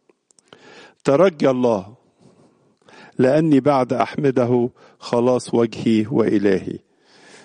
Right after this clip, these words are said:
يقولها في آية خمسة وفي آية حداشر في مزمور اتنين وأربعين: "ترجى الله" أو "ارتجى الله". دايمًا الإنسان صاحب الصلوات الدائمة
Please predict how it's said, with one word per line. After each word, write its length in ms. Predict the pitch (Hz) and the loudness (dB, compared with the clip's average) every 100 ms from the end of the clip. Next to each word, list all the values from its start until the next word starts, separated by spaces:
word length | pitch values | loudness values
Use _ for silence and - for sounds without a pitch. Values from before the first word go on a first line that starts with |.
| - | -4
يقولها 380 | 110 117 131 127 | 2 2 2 0
في 180 | - 123 | -2 0
آية 160 | 123 117 | 0 0
خمسة 500 | - 156 - 147 156 - | -2 -4 -2 -4 -4 -6
وفي 220 | 127 - | -2 0
آية 120 | 127 | 0
حداشر 500 | 110 - 123 117 120 | -2 -2 -2 -2 -4
في 180 | 104 - | -6 -6
مزمور 460 | 107 104 120 117 110 | -4 -4 -4 -2 -4
اتنين 320 | - 113 104 | -4 -4 -2
وأربعين: 500 | 98 98 90 82 - _ _ _ _ _ _ _ - _ _ - | -4 -4 -4 -6 -12 _ _ _ _ _ _ _ -20 _ _ -4
"ترجى 440 | 110 131 127 117 | 0 0 0 -2
الله" 380 | 104 104 95 78 _ _ _ _ _ _ - - - - - - | 0 0 -2 -4 _ _ _ _ _ _ -20 -20 -20 -20 -8 -2
أو 160 | 107 | -2
"ارتجى 420 | 110 - 143 127 | -2 -2 0 0
الله". 440 | 104 104 104 92 95 _ _ _ _ _ _ - - - - | -2 0 -2 -4 -10 _ _ _ _ _ _ -20 -20 -20 -20
دايمًا 400 | 139 165 220 170 | 2 2 2 0
الإنسان 1000 | 127 117 113 120 113 - 123 107 98 98 98 _ _ | 2 0 2 0 0 0 2 2 0 -4 -14 _ _
صاحب 580 | - 151 143 120 104 98 | -4 0 0 -2 -8 -4
الصلوات 640 | - - 110 107 120 131 - | -6 -4 -2 0 0 0 -2
الدائمة 720 | 104 113 113 135 139 139 139 | -2 0 0 0 0 0 -4